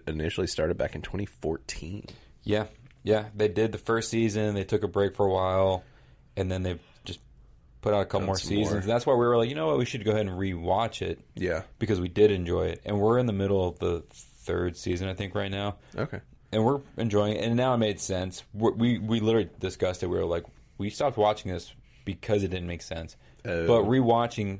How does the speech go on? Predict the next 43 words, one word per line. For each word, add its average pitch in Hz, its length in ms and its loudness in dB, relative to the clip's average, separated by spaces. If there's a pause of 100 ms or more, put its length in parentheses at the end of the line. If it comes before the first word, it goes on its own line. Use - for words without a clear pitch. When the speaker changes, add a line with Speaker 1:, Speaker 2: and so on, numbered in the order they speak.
(120)
Speaker 2:
the 101 60 -2
first 98 280 0
season, 87 240 -4
then 87 140 -4
the 90 60 -6
second 101 260 -2
season, 95 420 -6
we're 92 140 -6
like, 87 180 -6
"Okay, 90 200 -4
this 87 220 -10 (200)
actually 90 440 -6
does 90 360 -2
make 85 240 -8
sense." 80 440 -14
Speaker 1:
Mm-hmm. 87 460 -8
Speaker 2:
And 107 160 0
they 98 80 0
explained 92 440 -4
why 87 240 -2
it 85 100 -6
was 85 200 -12 (300)
not 98 320 -4
making 87 280 -10
sense. - 340 -14 (140)
So, - 200 -16 (300)
Speaker 1:
Okay. 107 280 -2 (160)
Speaker 2:
um, 104 300 0 (420)
that's 208 180 0
good 185 120 4
if 135 60 -6
you're 151 100 0
into 110 140 0
animes, 92 560 -4
especially 117 320 -2
if 95 80 -4
you 95 100 0
like 92 220 -6
kind 95 160 -2
of 90 60 -4
more 85 120 -2
American 85 460 -6
ones. 101 440 -6